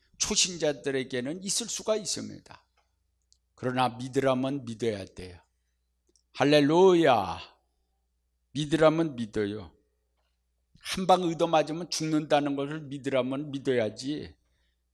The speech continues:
무슨 신띠가 태권도 팔단 구단 되는 사람한테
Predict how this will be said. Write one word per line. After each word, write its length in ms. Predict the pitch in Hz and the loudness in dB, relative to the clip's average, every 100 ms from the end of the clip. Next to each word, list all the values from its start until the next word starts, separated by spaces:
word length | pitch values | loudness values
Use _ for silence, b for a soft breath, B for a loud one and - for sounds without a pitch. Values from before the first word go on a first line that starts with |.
| - | -20
무슨 600 | 170 170 - 185 180 165 _ _ _ _ _ _ _ _ _ _ _ - | -14 -10 -8 -6 -8 -12 _ _ _ _ _ _ _ _ _ _ _ -2
신띠가 1080 | - - 269 226 - 185 170 151 127 113 - _ _ _ _ _ _ _ | 4 4 2 -2 -6 -2 4 4 4 -6 -20 _ _ _ _ _ _ _
태권도 800 | - 208 208 175 156 156 143 - _ _ | -4 -2 -2 -4 -4 -6 -6 -12 _ _
팔단 440 | - 202 - 196 156 | -4 -2 2 0 0
구단 340 | 151 151 143 | -4 -4 -2
되는 240 | 135 131 127 | -4 -6 -6
사람한테 840 | - 143 131 120 113 - 110 | -4 -4 -2 -6 -8 -12 -14